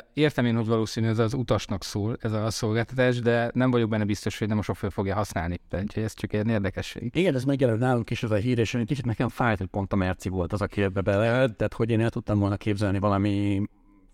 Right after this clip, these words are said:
Speaker 2: ke-, kevésbé, kevésbé tradicionális és patinás brandet. Nem akarok semmilyen példát felhozni, mert nem akarok senkit sem megbántani, de azért vannak fiatalosabb és, és, és mondjuk úgy dinamikusabb márkák a Mercihez képest, bár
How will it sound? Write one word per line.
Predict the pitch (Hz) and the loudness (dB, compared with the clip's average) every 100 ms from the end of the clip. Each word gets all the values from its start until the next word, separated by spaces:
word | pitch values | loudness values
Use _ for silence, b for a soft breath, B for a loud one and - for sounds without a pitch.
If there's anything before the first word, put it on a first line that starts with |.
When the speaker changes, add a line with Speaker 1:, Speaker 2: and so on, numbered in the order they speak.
| - | -8
Speaker 2:
ke-, | - - | -8 -6
kevésbé, | - 110 90 98 98 95 | -2 2 2 0 0 0
kevésbé | 95 104 98 90 98 95 | 0 0 0 2 2 2
tradicionális | - 101 101 104 98 95 95 - | 0 0 0 0 2 2 0 0
és | 95 | -2
patinás | - 104 95 92 - - - | -2 -2 0 0 -2 -6 -10
brandet. | 98 107 92 101 120 - B B - 92 - _ _ _ - _ | 0 2 4 2 0 -6 B B -12 -12 -12 _ _ _ -20 _
Nem | - 107 | -2 0
akarok | 92 101 95 - | 2 0 -2 -6
semmilyen | - 101 98 92 | -2 2 2 2
példát | 92 98 92 85 | 2 2 2 0
felhozni, | 98 95 95 | -2 -2 -2
mert | 90 | -2
nem | 98 | 0
akarok | 95 82 80 | -2 -4 -4
senkit | 101 92 - | -2 -2 -4
sem | 82 | -2
megbántani, | 104 120 127 107 104 | 0 2 0 0 -2
de | |
azért | 98 98 98 | -2 -2 0
vannak | 104 92 | 0 -2
fiatalosabb | - 120 110 101 - 101 90 | -2 -2 0 -2 0 -2 -2
és, | 98 - | -2 -4
és, | - 92 - - | -4 -4 -4 -8
és | - | -8
mondjuk | - 101 98 - | -4 -2 0 -2
úgy | |
dinamikusabb | 95 104 104 101 92 92 | 0 2 2 0 -4 0
márkák | 101 95 - 98 - | 2 2 0 -4 0
a | 98 | 0
Mercihez | 101 98 - - | 0 -2 -6 -2
képest, | 139 127 104 | 0 0 0
bár | 98 | -2